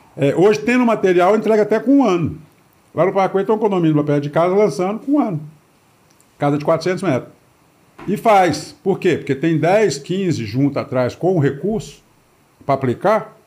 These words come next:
compra barato, que é compra à vista,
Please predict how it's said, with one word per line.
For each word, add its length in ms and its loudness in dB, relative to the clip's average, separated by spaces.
compra 400 2
barato, 500 2
que 80 -4
é 40 -4
compra 280 0
à 40 4
vista, 340 -2